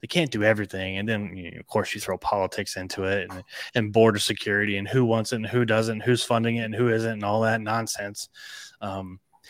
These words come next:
it's almost sad that we have to have organizations like Deliver Fund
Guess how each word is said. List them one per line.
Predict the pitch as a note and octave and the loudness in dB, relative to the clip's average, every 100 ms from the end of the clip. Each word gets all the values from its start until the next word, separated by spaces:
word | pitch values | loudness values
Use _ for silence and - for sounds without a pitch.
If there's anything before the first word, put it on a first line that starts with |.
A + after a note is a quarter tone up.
| - | -4
it's | C3 B2+ | 0 6
almost | C#3+ C3+ B2+ - | 8 8 6 4
sad | - G#2 A2 C3 | 2 4 2 0
that | B2+ | 0
we | A#2 | 0
have | A2 A2 - | 2 0 0
to | G2 | 0
have | G#2+ G2 A2 C#3 - - | 2 2 2 -2 -10 -4
organizations | A2+ A#2 A#2+ A2 A2+ - C3 A2+ | 0 2 2 2 0 0 -2 2
like | A2 A#2 | 2 2
Deliver | B2 C3+ D3+ | 2 2 2
Fund | D#3 F#3 G3 A3+ | 2 4 4 0